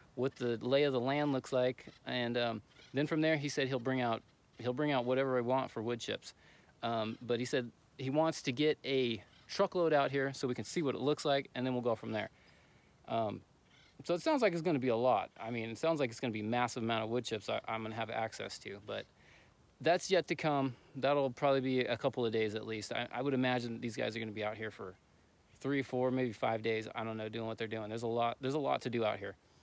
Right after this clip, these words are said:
Next phase has begun. These guys are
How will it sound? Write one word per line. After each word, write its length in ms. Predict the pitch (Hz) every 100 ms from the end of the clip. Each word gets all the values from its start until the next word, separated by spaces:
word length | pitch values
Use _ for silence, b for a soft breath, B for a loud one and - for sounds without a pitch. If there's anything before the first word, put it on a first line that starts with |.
| _ _ _ _ _
Next 260 | 123 160 -
phase 260 | 185 180 165
has 160 | 151
begun. 480 | 131 131 156 165 170 B B B
These 160 | 131 147
guys 240 | 156 143
are 120 | 127